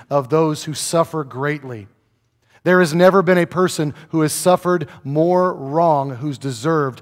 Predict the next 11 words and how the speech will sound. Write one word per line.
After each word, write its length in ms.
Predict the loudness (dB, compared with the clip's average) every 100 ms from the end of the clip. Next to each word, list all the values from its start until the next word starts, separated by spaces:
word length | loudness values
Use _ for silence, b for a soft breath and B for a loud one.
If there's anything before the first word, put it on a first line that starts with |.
| B -20
so 340 | -8 -4 0
much 220 | 0 -2
more 200 | -4 -6
good. 460 | -6 -10 -10 -10 -14 -20 _ _ _ _ _ _ _ _
Christ 440 | -4 0 0 -2 -8
deserves 560 | -8 -4 -2 -2 -4 -10
goodness, 500 | -10 -10 -10 -14 -14
and 180 | -12
yet 160 | -10 -12
he 160 | -12 -16
gets 360 | -12 -12 -12